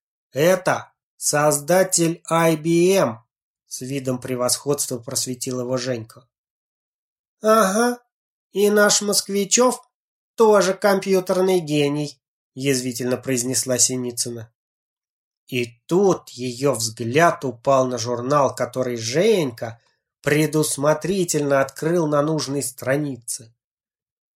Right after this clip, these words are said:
Синицына увидела Женькину фамилию, напечатанную крупными жирными буквами, и глаза у неё полезли на лоб.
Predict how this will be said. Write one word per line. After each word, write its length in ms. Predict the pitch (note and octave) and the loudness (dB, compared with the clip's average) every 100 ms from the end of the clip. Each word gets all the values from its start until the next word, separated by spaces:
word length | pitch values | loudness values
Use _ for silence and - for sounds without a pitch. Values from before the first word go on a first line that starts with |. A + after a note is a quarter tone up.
| _ | _
Синицына 960 | - - A#2+ D3+ F#3 E3 - - C3 C#3 | -20 -12 -4 0 2 2 0 -4 0 2
увидела 520 | D#3 F#3 F3 D3 C#3+ | 2 0 -2 0 0
Женькину 680 | B2+ C3 F#3 C#3 - C#3 B2+ | 0 2 2 0 -2 -4 -4
фамилию, 960 | A2+ A#2 A2 D3 A#3 B3 G#3 D#3+ A2+ - _ _ _ | -6 -8 -4 0 2 4 4 4 0 -6 _ _ _
напечатанную 1040 | A2+ C3 D3 C#3+ - D#3 D3+ - C3 C#3 C#3 | -6 -2 -2 -2 2 4 4 2 -2 0 -2
крупными 720 | - B2 D#3 - - C3+ C#3 | -4 -2 -2 -2 -8 -4 -2
жирными 680 | A2 C3 E3 C3 B2+ C3+ B2+ | -2 0 0 0 -4 -4 -4
буквами, 760 | A#2+ A#3+ - D#3+ D#3+ D3 A#2+ _ _ _ _ _ _ - | 0 0 0 -2 -2 -2 -6 _ _ _ _ _ _ -6
и 180 | D3+ C#3 | -4 -4
глаза 840 | C3 C3+ C3+ C#3 C3 D#3+ E3+ E3 | -2 0 2 4 4 6 6 6
у 100 | D#3+ | 4
неё 340 | D#3+ D#3 D#3+ | 2 2 0
полезли 840 | D#3+ - C3 B2+ C#3+ C#3 B2 B2+ C3+ | 0 -2 0 0 0 -2 -4 -4 -4
на 240 | B2+ B2 | -4 -2
лоб. 320 | C3 C3 A#2+ | 0 -2 -4